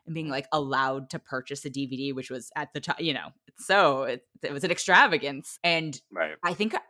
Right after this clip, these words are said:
Speaker 1: for whatever reason, we were allowed to watch it in class. Like, some class had, like, a free day, and, and so I was like, "I'll bring in Spider-Man," and w-, watching it again and being like, "Oh God, what did I, what did I do? Like, this movie was not,"
Speaker 3: <laughs>
Speaker 1: and that's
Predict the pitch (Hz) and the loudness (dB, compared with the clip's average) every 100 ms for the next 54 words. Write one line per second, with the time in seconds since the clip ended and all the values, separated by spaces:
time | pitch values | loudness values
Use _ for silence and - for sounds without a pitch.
0 | - - 247 370 403 359 233 214 208 190 | -14 -6 0 0 2 0 0 0 2 2
1 | 240 220 151 165 - 180 147 143 - 143 | 0 0 0 0 0 -6 -6 -8 -2 0
2 | 165 - 139 - 147 135 139 139 143 143 | 0 -4 -8 -6 -8 -2 -2 -2 -6 -8
3 | 143 - 143 139 143 143 123 143 139 - | -8 -6 -4 -2 0 -2 -2 -6 -6 -8
4 | 135 139 139 147 139 131 165 254 302 - | -8 -2 -2 0 -4 -8 4 8 8 8
5 | 175 214 254 - 359 403 262 175 147 147 | 6 6 0 2 4 4 2 4 2 0
6 | 139 - - - _ - 165 151 - 147 | -6 -16 -20 -20 _ -10 -8 -8 -14 -18
7 | - 156 151 180 156 143 147 143 147 139 | 0 2 2 0 -2 0 0 2 2 2
8 | 135 139 147 139 131 127 - 131 127 127 | -4 -10 -14 -10 -8 -10 -8 -8 -8 -10
9 | 135 147 120 _ _ _ _ _ _ - | -12 -10 -12 _ _ _ _ _ _ -10
10 | 147 202 147 139 127 _ _ - 190 285 | -4 -2 0 -2 -6 _ _ -6 0 2
11 | 147 127 185 311 170 139 170 - 381 165 | 2 0 0 0 0 -4 -2 2 2 2
12 | 123 - 175 - - - 254 - | -4 -2 -2 -2 -4 4 8 8